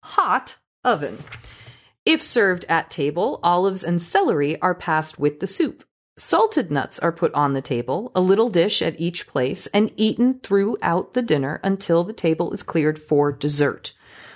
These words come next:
when nut dishes should be removed. The colloquial expression, "from soup to nuts,"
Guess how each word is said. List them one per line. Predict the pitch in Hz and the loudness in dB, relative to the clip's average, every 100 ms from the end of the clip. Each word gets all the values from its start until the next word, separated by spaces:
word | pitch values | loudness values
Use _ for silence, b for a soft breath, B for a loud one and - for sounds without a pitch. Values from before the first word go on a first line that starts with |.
| B | B
when | B 196 196 | B 2 4
nut | 220 294 - | 2 0 -2
dishes | 160 - - - - | -6 -4 -8 -10 -12
should | - - 196 | -4 -2 0
be | 160 151 | 0 -2
removed. | 160 214 285 190 - - _ _ _ B B B - | -2 -2 0 -2 -8 -20 _ _ _ B B B -2
The | |
colloquial | 202 247 233 269 294 226 175 156 | 0 2 2 2 0 0 2 2
expression, | 156 - 190 - 139 107 165 | 0 0 0 0 -4 -6 -10
"from | - 214 175 | -2 0 2
soup | 175 - 247 - | 2 0 -2 -4
to | - 170 | -4 0
nuts," | 220 151 - - | 0 -2 -6 -12